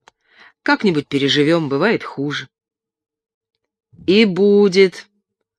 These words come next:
прогремел, щетинясь, грузовик,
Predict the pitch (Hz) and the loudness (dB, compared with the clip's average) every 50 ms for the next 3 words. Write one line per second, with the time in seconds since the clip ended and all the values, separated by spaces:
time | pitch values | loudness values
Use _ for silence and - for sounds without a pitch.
0 | _ _ _ _ - 170 170 147 156 160 160 156 160 160 160 151 - - - 170 | _ _ _ _ -6 -6 -4 -4 -2 -2 -2 -2 -2 -2 -2 -4 -4 -4 -4 -6
1 | 156 - - 165 165 156 151 151 151 151 131 147 143 147 135 139 139 135 131 160 | -8 -8 -6 -6 -6 -6 -6 -10 -12 -10 -8 -6 -6 -6 -6 -6 -6 -6 -4 -4
2 | 202 214 - _ - _ | -4 -6 -8 _ -20 _